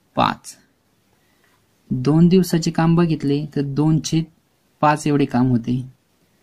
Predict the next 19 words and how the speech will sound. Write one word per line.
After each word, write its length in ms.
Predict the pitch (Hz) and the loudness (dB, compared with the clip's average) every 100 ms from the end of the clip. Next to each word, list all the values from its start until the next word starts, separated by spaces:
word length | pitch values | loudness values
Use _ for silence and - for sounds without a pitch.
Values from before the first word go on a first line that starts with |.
| _ _ _ - | _ _ _ -2
तीन 180 | 165 175 | 2 4
दिवसांचे 480 | 185 170 170 165 165 | 2 0 -2 -2 -4
काम 240 | 160 165 | -2 0
बघितले, 400 | 170 165 135 139 151 - | 2 0 -2 -4 -4 -10
तर 40 | 147 - - | -10 -8 0
तीन 200 | 165 165 | 2 2
छेद 220 | - 165 170 - _ - | 0 -2 -2 -6 _ 0
पाच 280 | 143 147 165 | 0 0 -2
एवढे 200 | 151 143 | 0 2
होते. 600 | 123 117 123 135 - _ _ _ _ _ _ _ - | 0 0 -4 -4 -10 _ _ _ _ _ _ _ -10
चार 300 | - 147 160 | 0 2 4
दिवसाचे 500 | 165 170 170 160 165 | 2 0 0 -4 -4
काम 360 | 165 160 135 151 139 _ _ - | -2 0 0 -4 -10 _ _ -4
चार 260 | 151 151 147 | -2 -2 -4
छेद 420 | - - 160 160 - _ _ _ _ _ _ _ _ - | -6 0 0 0 -4 _ _ _ _ _ _ _ _ 0
पाच 300 | 151 165 - | 0 0 -2
एवढं 260 | 156 143 131 | 0 0 0
काम 200 | 127 127 | 0 2
होते. 280 | 117 123 | 0 -2